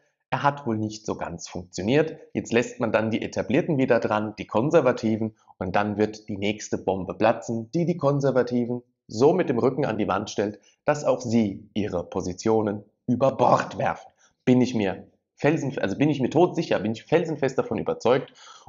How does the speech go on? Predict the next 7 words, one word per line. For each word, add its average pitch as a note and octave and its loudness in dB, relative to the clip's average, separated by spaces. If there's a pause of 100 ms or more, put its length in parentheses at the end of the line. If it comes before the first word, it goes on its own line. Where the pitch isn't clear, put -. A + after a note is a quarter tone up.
Und C#3 2 (160)
jetzt A3 4
wird G#3 8
es F#3 2
halt D#3 4 (120)
Kanzler A#2+ 0
Merz. - -2